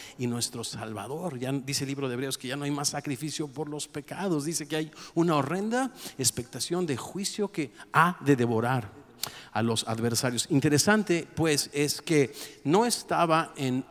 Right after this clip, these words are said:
tela de juicio o en duda el castigo, ¿se fijan? Y ni siquiera en la mente de, de las personas que estaban,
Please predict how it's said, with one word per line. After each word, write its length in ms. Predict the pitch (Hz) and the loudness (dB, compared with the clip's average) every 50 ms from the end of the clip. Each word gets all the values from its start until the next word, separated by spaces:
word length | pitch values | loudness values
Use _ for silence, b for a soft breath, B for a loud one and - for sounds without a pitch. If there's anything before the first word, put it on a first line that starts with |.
| - - - - - | -14 -20 -20 -20 -2
tela 240 | - 180 190 196 202 | 0 0 2 2 4
de 120 | 190 185 | 2 2
juicio 460 | - - 156 143 131 - - 170 156 - | 2 4 2 2 2 2 0 -2 -2 2
o 180 | - - 180 - | 2 2 2 4
en 360 | 185 185 180 180 - - 156 147 | 4 2 2 2 -2 -6 0 2
duda 480 | 214 233 214 151 147 156 170 180 - B B B B B B B B - | 4 4 6 4 4 2 2 0 -4 B B B B B B B B -2
el 140 | 135 147 | -2 0
castigo, 400 | - 170 156 - - 240 214 175 | 2 2 2 2 2 4 4 4
¿se 100 | 147 165 | 4 4
fijan? 320 | 156 190 254 220 156 127 113 - - - - - - - - _ - - _ _ _ _ _ _ - _ _ _ _ _ _ _ _ - - _ _ _ | 2 0 0 0 0 -2 -6 -10 -18 -20 -20 -20 -20 -20 -20 _ -20 -20 _ _ _ _ _ _ -20 _ _ _ _ _ _ _ _ -20 -20 _ _ _
Y 100 | - 175 | 6 8
ni 80 | 185 185 | 8 8
siquiera 380 | 170 185 175 - 185 214 240 240 | 8 6 6 6 6 6 6 8
en 60 | 202 | 4
la 100 | 180 170 | 6 6
mente 260 | 185 180 170 - 180 | 6 6 6 6 6
de, 280 | 165 156 143 135 120 127 | 6 8 8 6 6 4
de 120 | 143 135 | 4 4
las 160 | 135 139 131 | 4 4 2
personas 420 | - 147 131 - 160 160 165 151 - | 4 2 2 2 0 0 -2 -2 -2
que 80 | - | -4
estaban, 440 | 135 - - 151 147 151 147 147 | -6 -2 0 2 2 2 2 0